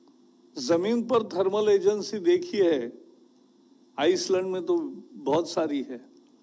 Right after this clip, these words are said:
अपने यहाँ भी कुछ जगह है, लेकिन समुंदर में ये काम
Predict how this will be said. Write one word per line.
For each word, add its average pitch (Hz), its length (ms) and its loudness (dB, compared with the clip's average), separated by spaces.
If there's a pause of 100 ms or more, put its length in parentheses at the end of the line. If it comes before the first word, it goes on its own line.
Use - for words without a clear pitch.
(1400)
अपने 185 300 -2
यहाँ 185 180 4
भी 185 120 0
कुछ 185 220 0
जगह 139 400 0
है, 107 120 -12 (2000)
लेकिन 269 560 2 (680)
समुंदर 233 640 2
में 135 180 -2 (1800)
ये 165 460 6 (880)
काम 156 300 2